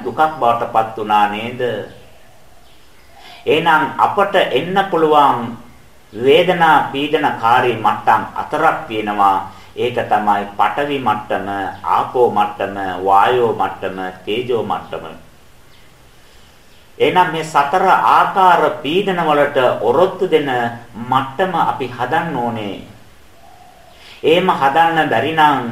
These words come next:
අපි දකින්නකොට කැළඹෙනවා නම්, ඇඟීමක් ඇති වෙනකොට කැළඹෙනවා නම්, යමක් ඇහෙනකොට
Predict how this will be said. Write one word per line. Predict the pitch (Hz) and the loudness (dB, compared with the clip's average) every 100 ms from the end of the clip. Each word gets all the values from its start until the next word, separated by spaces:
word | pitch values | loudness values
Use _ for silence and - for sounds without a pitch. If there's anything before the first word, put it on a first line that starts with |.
| 113 - - - - - - | -10 -14 -20 -20 -20 -18 -2
අපි | 131 - 185 | 0 0 2
දකින්නකොට | 131 120 185 190 190 175 | 2 0 -2 -2 0 -2
කැළඹෙනවා | 151 123 156 165 160 147 143 | 0 0 0 0 2 4 4
නම්, | 127 127 117 101 - - - - - - - - | 2 2 -4 -10 -14 -20 -20 -20 -20 -20 -20 -8
ඇඟීමක් | - 147 156 214 208 185 - | -2 -2 0 0 2 2 2
ඇති | 143 135 190 | -2 2 2
වෙනකොට | 185 175 175 | 2 0 -4
කැළඹෙනවා | - 123 160 165 156 139 120 | -2 -2 0 -2 0 0 2
නම්, | 120 117 110 101 - - - - - - - | 2 2 -4 -10 -16 -20 -18 -20 -20 -20 -16
යමක් | 120 127 120 160 165 - - | -4 0 2 2 0 -4 -6
ඇහෙනකොට | 113 135 175 180 165 - | -2 0 0 -2 -4 -2